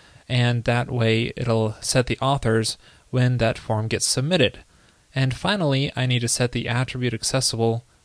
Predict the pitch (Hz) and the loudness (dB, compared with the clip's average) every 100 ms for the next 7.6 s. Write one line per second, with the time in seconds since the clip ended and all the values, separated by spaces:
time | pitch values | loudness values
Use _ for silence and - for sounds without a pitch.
0 | _ 120 117 113 113 190 147 120 - 123 | _ 0 2 2 0 2 2 2 0 2
1 | 117 113 - 123 113 - 123 - 117 110 | 2 2 0 -2 0 0 -2 0 0 0
2 | - 127 127 - 135 131 127 127 - - | 0 0 0 -2 0 2 0 -2 -10 -20
3 | _ 110 107 117 117 - 107 - 127 - | _ -2 0 2 0 0 -2 -2 -4 -2
4 | 107 107 104 - - _ _ _ _ _ | -2 -2 -4 -6 -10 _ _ _ _ _
5 | _ _ _ _ _ _ _ _ 120 107 | _ _ _ _ _ _ _ _ -4 -2
6 | 104 - 120 107 - 107 104 104 113 107 | -2 -4 -4 -4 -4 -2 -2 -2 -2 0
7 | 104 104 101 123 104 120 | 0 -4 -4 -4 -4 -8